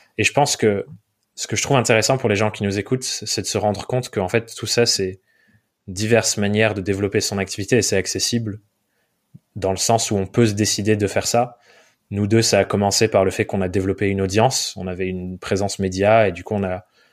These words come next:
cette audience, en tout cas les liens qu'on a avec chacune des personnes qui consomment notre contenu, et cetera, qui est devenue une ressource, entre guillemets, pour nous permettre de dire, bon, bah,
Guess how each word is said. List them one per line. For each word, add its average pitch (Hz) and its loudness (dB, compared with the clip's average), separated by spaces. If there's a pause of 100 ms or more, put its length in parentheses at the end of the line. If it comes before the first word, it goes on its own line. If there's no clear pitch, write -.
(520)
cette - -4
audience, 110 2
en 101 0
tout - -16
cas 117 2
les 101 4
liens 110 2
qu'on 104 -4
a 107 4
avec 95 2
chacune 107 -2
des 98 -2
personnes 107 0
qui 98 -12
consomment 101 -4
notre 98 -4
contenu, 104 -2
et 98 0
cetera, 104 2
qui - -2
est - 0
devenue 98 2
une 98 2
ressource, 104 2
entre 101 -2
guillemets, 98 2
pour 101 -4
nous 95 -2
permettre 98 0
de 95 -4
dire, 98 0
bon, 95 -2
bah, 90 -8